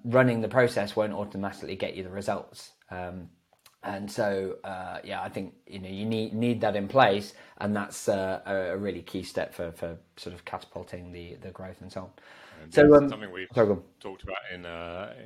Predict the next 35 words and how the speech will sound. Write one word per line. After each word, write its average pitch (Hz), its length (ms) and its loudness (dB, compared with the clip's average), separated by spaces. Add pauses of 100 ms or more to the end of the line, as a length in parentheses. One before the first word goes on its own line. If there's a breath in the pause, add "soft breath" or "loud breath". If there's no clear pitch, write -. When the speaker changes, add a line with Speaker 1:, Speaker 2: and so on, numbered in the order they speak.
(100)
Speaker 2:
in, 82 180 -12
you 82 80 -10
know, 80 140 -14
the, 98 460 -12
uh, 85 40 -8 (500)
early 117 240 -6
episodes 87 320 -10
of 85 60 -20
the, 87 220 -10
the 98 120 -16
podcast 87 560 -8
is 78 220 -14
the 87 140 -18
need 85 180 -16
to - 40 -20
get 95 140 -14
the, 80 300 -14
the - 60 -20
meeting 80 560 -18
processes 82 460 -14
in, 78 140 -14 (100)
in 80 160 -16
place. 85 360 -12
And 90 160 -10
Speaker 1:
Yes. 78 240 -16 (400 loud breath)
Speaker 2:
when 104 300 -6
you're 95 160 -8
approaching 92 640 -10 (140)
process, 90 440 -10
there's 87 240 -10
the 85 340 -12 (260 soft breath)
looking 110 220 -10
at 104 100 -10
the 107 60 -16
specific - 440 -16